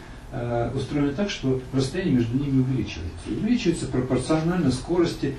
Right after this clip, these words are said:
две-, у-, их удаления, ну, например, от Земли. То есть расстояние между объектами, э, меняется, меняется, причем, <coughs> м, тем быстрее, чем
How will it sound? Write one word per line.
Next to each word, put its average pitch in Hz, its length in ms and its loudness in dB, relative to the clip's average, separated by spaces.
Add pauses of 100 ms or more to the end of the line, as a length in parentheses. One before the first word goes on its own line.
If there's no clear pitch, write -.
(300)
две-, 117 200 4
у-, 131 300 2
их 139 200 4
удаления, 120 480 6
ну, 127 160 10
например, 107 400 4
от 98 80 2
Земли. 92 340 2 (680)
То 117 60 0
есть 117 160 -4
расстояние 135 480 4
между 113 280 4
объектами, 101 460 0 (880)
э, 107 220 -2
меняется, 208 520 6
меняется, 156 540 4
причем, 117 480 2 (280)
<coughs> 92 300 2
м, 104 340 -2 (1600)
тем 127 220 6
быстрее, 127 720 2
чем 101 320 -2